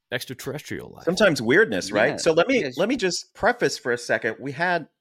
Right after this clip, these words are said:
Speaker 2: so we are, we have a friend in common, a friend of our podcast, friend in, in general, Avery Siegel, who was,
Speaker 1: Mm-hmm.
Speaker 2: uh, helping us here with, um, with Reely and, and I,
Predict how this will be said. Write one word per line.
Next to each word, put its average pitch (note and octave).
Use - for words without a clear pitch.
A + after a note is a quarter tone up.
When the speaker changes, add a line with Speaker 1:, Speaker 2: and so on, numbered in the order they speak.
Speaker 2:
so -
we D#3+
are, C#3
we C#3
have B2+
a B2
friend C#3
in E3+
common, A2
a F2
friend G#2
of F2+
our E2+
podcast, D3+
friend G2+
in, F2
in F#2+
general, G#2
Avery F#2
Siegel, F#2
who F2+
was, F2
Speaker 1:
Mm-hmm. E2
Speaker 2:
uh, D#2+
helping A#2
us F#2+
here G#2
with, F2
um, E2+
with E2
Reely A2
and, F2
and F2
I, F2